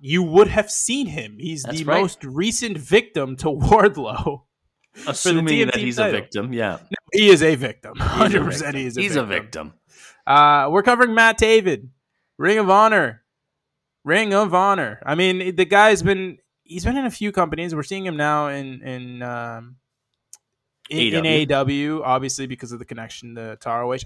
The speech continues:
Speaker 1: I believe he may have had it some time in T N A or Impact Wrestling or whatever. We know him most, most famously for his, his, uh, his involvement with the Kingdom, former Ring of Honor World Champion. He, he really is a guy who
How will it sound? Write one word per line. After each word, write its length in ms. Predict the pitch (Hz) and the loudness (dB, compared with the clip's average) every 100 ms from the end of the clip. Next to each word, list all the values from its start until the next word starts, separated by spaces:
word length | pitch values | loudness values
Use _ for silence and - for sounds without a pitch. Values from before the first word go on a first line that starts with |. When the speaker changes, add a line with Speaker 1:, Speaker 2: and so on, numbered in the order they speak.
| 143 | -8
Speaker 1:
I 60 | |
believe 360 | 139 147 208 208 | -8 -8 -8 -6
he 100 | 190 | -6
may 160 | 165 | -6
have 120 | 160 147 | -10 -4
had 180 | 143 | -4
it 120 | 139 - | -4 -10
some 180 | 139 127 | -12 -10
time 300 | 127 127 123 | -6 -6 -6
in 80 | 123 | -12
T 280 | - 127 | -14 -14
N 120 | 123 120 | -14 -10
A 400 | 120 120 117 - - | -6 -6 -6 -10 -18
or 80 | 117 | -14
Impact 380 | 127 123 110 - | -6 -4 -4 -6
Wrestling 380 | 117 - 117 117 | -10 -10 -14 -12
or 80 | |
whatever. 460 | 117 113 113 113 110 _ _ - - | -8 -6 -6 -8 -10 _ _ -18 -4
We 80 | |
know 160 | 196 233 | 2 2
him 80 | 208 | 4
most, 260 | 208 196 - _ _ | 2 0 -8 _ _
most 300 | 170 160 - | -6 -6 -4
famously 380 | 170 160 - 147 | -4 -4 -6 -8
for 180 | - | -2
his, 260 | 143 131 131 - - | -2 -2 -6 -12 -8
his, 280 | 135 120 123 | -6 -6 -4
uh, 340 | 120 110 107 - | -2 -2 -4 -8
his 160 | 127 123 | -12 -10
involvement 540 | 127 139 135 131 127 | -4 -2 -2 -4 -12
with 100 | 120 | -14
the 80 | - | -10
Kingdom, 540 | - 190 170 180 175 - _ _ _ _ _ | 0 0 0 -6 -8 -14 _ _ _ _ _
former 500 | - 175 185 175 170 | -6 -2 0 0 -2
Ring 180 | 151 170 | -4 -6
of 100 | 151 | -2
Honor 180 | 160 156 | -2 -2
World 240 | 147 143 | -2 -2
Champion. 600 | - 160 156 156 156 151 | -2 -4 -2 -4 -6 -8
He, 280 | 139 151 156 | -8 -8 -4
he 140 | 147 156 | -2 4
really 460 | 170 196 190 180 | 6 6 6 2
is 360 | 180 165 135 139 | 2 0 -2 -8
a 80 | 143 | -6
guy 400 | 147 147 143 135 | -2 0 0 -4
who 500 | 123 131 127 127 123 | -6 -6 -4 -6 -8